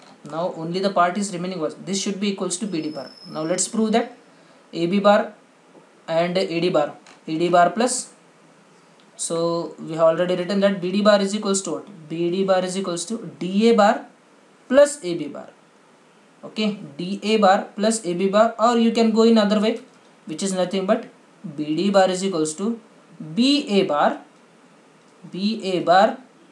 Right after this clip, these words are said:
plus A D bar. B A bar is nothing but minus of A B bar plus A D bar. Okay, so the same thing here we get.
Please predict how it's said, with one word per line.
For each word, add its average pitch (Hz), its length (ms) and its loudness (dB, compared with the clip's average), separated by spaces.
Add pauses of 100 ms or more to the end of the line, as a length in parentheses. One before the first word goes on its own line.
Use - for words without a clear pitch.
(200)
plus 240 320 0
A 220 120 2
D 226 120 6
bar. 220 260 4 (1040)
B 180 200 -2
A 202 40 4
bar 220 200 8
is 220 120 0
nothing 214 260 0
but 214 160 0
minus 190 340 0
of 214 140 2
A 196 140 0
B 196 120 0
bar 202 260 0 (640)
plus 190 240 0
A 175 80 -4
D 180 100 -2
bar. 190 260 -2 (720)
Okay, 226 300 -2 (360)
so - 480 -10 (180)
the 202 120 -10
same 220 320 2
thing 214 180 0
here 170 240 0
we 156 120 -2
get. - 220 -14